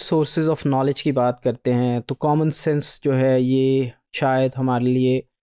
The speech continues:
most prevalent source of knowledge होता है। हम देखते हैं, इर्द गिर्द के माहौल को ऑब्जर्व करते हैं और उसी ऑब्जर्वेशन के through हमारे पास जो है, बहुत सी जनरलाइजेशंस भी आ जाती हैं,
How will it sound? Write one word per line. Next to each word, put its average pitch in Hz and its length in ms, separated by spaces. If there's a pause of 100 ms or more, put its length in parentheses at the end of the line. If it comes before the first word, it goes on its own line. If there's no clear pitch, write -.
(180)
most 190 360
prevalent 147 480 (100)
source 131 280
of 139 100
knowledge 117 480
होता 104 240
है। 104 260 (840)
हम 156 100
देखते 170 300
हैं, 175 300
इर्द 147 160
गिर्द 147 220
के 151 600 (260)
माहौल 139 400
को 143 240
ऑब्जर्व 139 360
करते 139 340
हैं 135 120
और 143 180
उसी 165 200
ऑब्जर्वेशन 170 560
के 160 120
through 156 320
हमारे 135 300
पास 135 500
जो 139 80
है, 131 160
बहुत 135 320
सी 151 120
जनरलाइजेशंस 131 920
भी 127 120
आ 107 120
जाती 107 340
हैं, 110 220